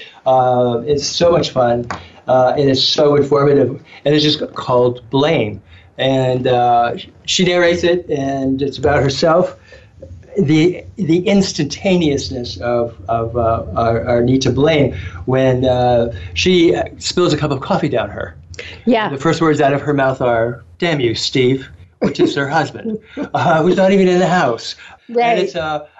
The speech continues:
Speaker 1: I won't say more, uh, but, you know, it's, uh, just that instantaneous for so many people, like, boom, it comes right out of our, um, right out of our mouth, it, you know,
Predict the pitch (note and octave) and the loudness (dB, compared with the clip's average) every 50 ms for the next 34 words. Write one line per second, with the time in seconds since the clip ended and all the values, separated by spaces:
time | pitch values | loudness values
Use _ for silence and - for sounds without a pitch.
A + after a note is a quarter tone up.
0 | _ - E3 F3+ G3 F#3+ - F#3+ F3+ E3+ F#3+ G#3+ G#3+ - - - C#3+ D3 D3 D3 | _ -8 -6 -6 -6 -4 -4 -2 0 0 0 -2 -2 -6 -6 -2 -2 0 2 2
1 | D3 D3 D3 C#3+ C#3+ C#3+ D3 C#3+ D3 C#3+ - - - F3+ D3+ D3 D3 C#3+ C#3 D3 | 2 2 2 0 0 0 -2 -4 -4 -6 -10 -16 -10 -6 -4 -2 -2 0 0 -2
2 | - - - F3 C#3+ - - - - D#3 C#3+ C#3+ - - - - - - _ - | -2 -2 -4 -6 -6 -4 -6 -4 0 2 2 2 0 -2 -6 -14 -20 -20 _ -4
3 | - - - - - D3 - - F3+ F#3+ A3 G3 - - E3+ D#3+ - - - D3+ | -2 -2 -2 0 -2 -2 0 2 2 2 2 0 -2 -2 -2 -2 -2 -4 -2 0
4 | D3+ E3 F3+ E3+ D3 C3+ C3+ - - - - B2+ - - - - E3 E3+ F#3 F3 | 2 2 2 2 2 0 -2 -4 -4 -2 -2 -2 -2 -2 -2 -2 0 2 2 2
5 | D#3 C3+ - - E3+ F3 E3+ D3+ C#3 C3 B2+ A#2 A#2 - - - - - - - | 2 0 0 0 -2 0 2 2 2 4 2 2 0 -4 -8 -14 -14 -14 -14 -14
6 | - - - - F#3 F3 E3+ D#3 C3+ C3 B2 A#2+ A#2+ B2 - _ _ _ _ _ | -18 -20 -6 -2 2 2 4 4 2 2 0 -2 -4 -6 -12 _ _ _ _ _
7 | - G3+ D3 C3+ C3+ - D3+ C#3 B2 C#3 C#3+ B2+ C3+ C3+ C3 B2+ B2+ A#2+ A#2+ A#2 | -2 0 0 0 0 0 -2 0 0 2 2 2 2 2 2 2 2 2 2 2
8 | A2+ A#2 A2+ A2+ A#2 A2+ A2 G#2 G#2 G#2+ A2 G#2 - - - - - _ _ _ | 2 2 4 4 4 4 2 2 0 -4 -6 -8 -12 -18 -20 -20 -20 _ _ _
9 | _ _ _ - - - C3 C3 C3+ C3+ C3+ C3+ C3 B2+ B2+ B2 B2+ F3+ A3 - | _ _ _ -12 -6 -2 0 2 2 2 4 4 4 2 2 2 2 2 2 0
10 | - - B2 A2 - - - - - _ _ - A#2 A2 G2+ - | 0 0 -2 -2 -2 -6 -10 -16 -20 _ _ -2 -2 -2 -2 -4